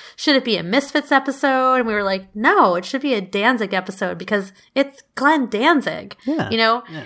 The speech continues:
Speaker 1: And he's so many different things, as we'll discuss after the break. Um, he's so many different entities, but, um, and, and we should certainly, after the break, discuss his,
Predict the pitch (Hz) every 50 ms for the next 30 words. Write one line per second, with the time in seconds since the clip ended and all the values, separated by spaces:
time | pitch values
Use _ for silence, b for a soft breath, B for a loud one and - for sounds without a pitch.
0 | - - 240 226 233 311 302 - - - - - 302 285 294 294 302 302 285 254
1 | 269 254 254 - 240 208 185 - - _ - 233 240 214 175 160 170 202 226 269
2 | 262 - - - _ - 208 208 202 196 196 214 202 208 202 196 _ _ _ _
3 | _ - - - - 202 202 196 - - 196 185 185 - - 190 190 185 185 -
4 | 196 196 185 175 175 180 - - _ B B B B B B B B 208 202 196
5 | 185 185 175 180 190 196 - _ _ _ - 285 302 320 302 - - - 240 240
6 | 240 233 240 226 226 220 233 220 220 220 196 - - 190 196 220 190 - 202 190
7 | 180 180 - _ 196 185 185 - b b b b b b b b b b - 208
8 | 208 202 190 175 170 180 185 190 _ _ _ - - 247 254 247 269 285 277 302
9 | 311 302 - 339 269 254 - _ - - - - 302 277 269 254 233 214 202 202
10 | 214 - 220 214 208 - 226 214 196 208 202 196 196 202 214 196 - - 196 185
11 | 185 185 - - - _ _ _ _ _ _ _ _ _ _ _ _ _ _ _
12 | _ _ - - - - 277 294 302 311 330 330 320 320 - -